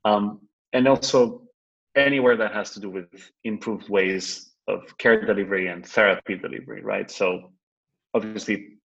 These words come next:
all the permeation of telehealth, we've seen that every company that we could think of has a covid chatbot and will try to build something on top of that, right? Um, there's also the sort of the digital pharmacies, right? Uh,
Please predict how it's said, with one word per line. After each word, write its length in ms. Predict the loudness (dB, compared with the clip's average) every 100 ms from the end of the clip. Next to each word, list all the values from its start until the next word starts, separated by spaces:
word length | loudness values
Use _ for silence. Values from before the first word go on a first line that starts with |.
| _
all 180 | -2 0
the 60 | 0
permeation 600 | 0 0 2 0 0 -6
of 120 | -2
telehealth, 520 | 0 0 -2 -6 -6
we've 100 | -10
seen 200 | -8 -4
that 280 | -4 -4 -2 2
every 200 | 2 2
company 380 | -4 -4 -4
that 100 | -4
we 80 | -6
could 220 | -10 -10
think 180 | -6 -4
of 220 | -4 -6 -10 _ -20 _
has 280 | 0 0 2
a 240 | -2 -2 -8 _ _ 0
covid 280 | 0 0 -4
chatbot 440 | -4 -4 -4 -6 -10 _
and 200 | -14 -12
will 180 | -10 -10
try 180 | 0 0
to 260 | 0 -6 -6 -2
build 200 | -2 -2
something 500 | -8 -8 -10 -12 -10
on 80 | -4
top 180 | -4
of 120 | -2 -2
that, 200 | -2 -2
right? 140 | -6 -8 -16 -20 -20 -20 _ _
Um, 500 | 2 2 0 -8 -16 _ _ _ _ _ _ _ -20 -14
there's 280 | -2 0 4
also 460 | 4 4 2 2 2
the 320 | 2 2 0
sort 220 | -4 -8
of 80 | -6
the 80 | -8
digital 320 | -8 -6 -8
pharmacies, 680 | -4 -4 -4 -10 -12 -14 -10
right? 340 | -10 -10 -14 _
Uh, 320 | -10 -8 -10